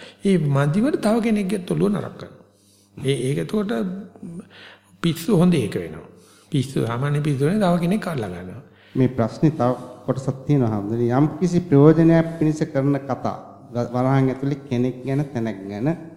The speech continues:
Speaker 2: වරහන් වහලා මෙයට අදාළ නැතයි සිතමි. එහෙත් එහි මූලයේ රාගය, ද්වේෂය නම් ඒවාද එයට අදාළ වනවා ඇතියයි සිතීම නිවැරදිද? විහිළු වශයෙන් කෙරෙන කතා සාමාන්‍ය සම්ප්‍රප්පලාප වෙනවාද?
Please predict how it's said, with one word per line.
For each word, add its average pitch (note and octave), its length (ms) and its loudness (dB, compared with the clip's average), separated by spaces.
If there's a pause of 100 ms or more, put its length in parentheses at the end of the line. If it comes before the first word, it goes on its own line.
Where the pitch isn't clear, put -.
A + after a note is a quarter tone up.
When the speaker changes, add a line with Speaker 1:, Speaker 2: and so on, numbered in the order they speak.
(420)
Speaker 2:
වරහන් A2+ 360 -4
වහලා A2+ 360 -2 (480)
මෙයට C#3 340 2
අදාළ B2+ 420 4
නැතයි B2 340 0
සිතමි. - 420 -8 (540)
එහෙත් D#3 360 4
එහි D3 160 8
මූලයේ D3+ 520 10
රාගය, C#3+ 440 4
ද්වේෂය C#3+ 540 4
නම් D3 240 4 (240)
ඒවාද C3+ 480 2
එයට C3+ 240 2
අදාළ C3 420 2
වනවා B2+ 360 2
ඇතියයි C3 480 0
සිතීම B2 440 -2
නිවැරදිද? A2+ 540 -2 (640)
විහිළු F3+ 360 12
වශයෙන් F#3 360 10
කෙරෙන D#3 360 2
කතා D#3 300 0
සාමාන්‍ය C3 640 4
සම්ප්‍රප්පලාප C3+ 840 0
වෙනවාද? A#2+ 460 4